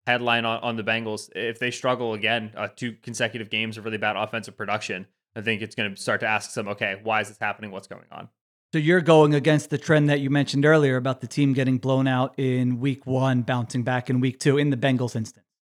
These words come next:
Speaker 1: So I don't have any bets on Ravens spread itself.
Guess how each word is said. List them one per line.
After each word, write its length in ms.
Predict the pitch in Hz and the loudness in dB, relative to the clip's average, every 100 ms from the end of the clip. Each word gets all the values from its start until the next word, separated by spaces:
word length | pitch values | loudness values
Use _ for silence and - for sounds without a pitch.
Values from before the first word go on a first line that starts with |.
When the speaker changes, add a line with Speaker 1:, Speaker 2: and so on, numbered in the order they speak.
| - | -8
Speaker 1:
So 260 | - 160 156 | 4 6 6
I 160 | 156 | 6
don't 220 | 170 208 165 | 6 6 4
have 480 | 170 160 156 - _ _ - | 4 6 4 0 _ _ 0
any 220 | 139 147 | 2 2
bets 340 | 135 131 127 - | 4 2 0 -2
on 520 | 123 120 117 113 95 _ _ _ | 0 2 0 -4 -10 _ _ _
Ravens 680 | - 127 127 120 120 120 - - | -2 2 4 2 -2 -4 -8 -10
spread 480 | - - 117 107 92 _ _ | -12 -4 -2 -2 -4 _ _
itself. 520 | 120 - 104 69 - | -8 -6 -6 -8 -12